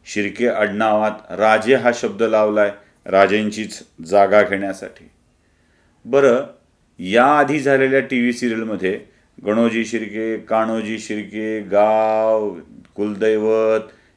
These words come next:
या सगळ्याचा उल्लेख आहे. त्या सिरियलवर नाही आक्षेप घेतला का?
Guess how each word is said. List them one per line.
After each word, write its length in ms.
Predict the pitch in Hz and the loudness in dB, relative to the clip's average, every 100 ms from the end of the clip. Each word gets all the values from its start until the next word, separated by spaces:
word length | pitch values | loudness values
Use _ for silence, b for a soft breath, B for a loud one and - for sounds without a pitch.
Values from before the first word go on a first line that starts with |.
| - | -6
या 160 | 90 95 | -4 -4
सगळ्याचा 560 | - 95 104 110 117 | -4 0 2 2 2
उल्लेख 340 | 110 107 107 104 104 | -2 -4 -6 -8 -10
आहे. 140 | 101 _ _ _ _ _ _ _ _ _ - | -20 _ _ _ _ _ _ _ _ _ -4
त्या 260 | 180 220 | -2 -2
सिरियलवर 560 | 220 220 208 208 208 208 | -2 -2 2 4 4 4
नाही 140 | 208 | 2
आक्षेप 340 | 214 165 - 143 | 0 0 -4 -2
घेतला 400 | 120 117 123 139 - _ _ _ _ _ _ _ _ _ _ _ _ | -4 -4 -8 -10 -18 _ _ _ _ _ _ _ _ _ _ _ _
का? 200 | - 131 | -10 -10